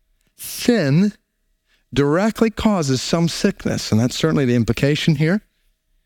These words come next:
It's also a picture in the New Testament, First Corinthians eleven thirty, when people are taking the Lord's Supper rightly and sinning in doing so. Paul says, "This is the reason some of you are sick. Some of you have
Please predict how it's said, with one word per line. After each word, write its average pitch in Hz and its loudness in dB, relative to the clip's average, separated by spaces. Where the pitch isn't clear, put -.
It's - -4
also 180 0
a - 0
picture 175 -2
in 175 2
the 156 2
New 156 2
Testament, 170 -2
First 147 -2
Corinthians 160 0
eleven 139 0
thirty, 175 0
when 117 0
people 143 0
are 131 -2
taking 147 0
the 139 0
Lord's 143 0
Supper 165 -2
rightly 151 0
and 120 0
sinning 147 0
in 147 2
doing 160 0
so. 202 -2
Paul 123 -2
says, 135 -2
"This 117 -6
is 151 2
the 160 2
reason 165 0
some 190 0
of 190 0
you 165 0
are 139 0
sick. - -4
Some - 0
of 156 2
you 165 2
have 156 -4